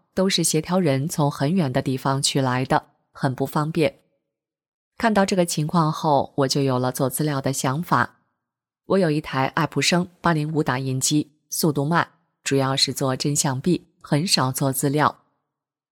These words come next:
我和协调人说：“我来做资料吧，我想有一台快速打印机。”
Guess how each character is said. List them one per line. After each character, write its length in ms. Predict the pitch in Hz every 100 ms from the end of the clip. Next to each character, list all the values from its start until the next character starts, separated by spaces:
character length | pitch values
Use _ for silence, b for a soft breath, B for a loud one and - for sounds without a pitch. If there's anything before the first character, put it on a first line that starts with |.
| _ _
我 160 | 175 170
和 140 | 180
协 160 | 175 151
调 160 | 143
人 180 | 139 135
说 360 | - 147 - _ _ _
：“我 140 | 143 139
来 180 | 131
做 180 | 160 175
资 160 | 139 143
料 220 | 143 131
吧， 300 | 139 131 - _ _ -
我 120 | 196
想 220 | 214 226
有 140 | 214
一 80 | 135
台 320 | 143 - 131
快 260 | 156 - 170
速 220 | - 135
打 160 | 135 127
印 260 | 127 131
机。” 380 | 123 151 156 _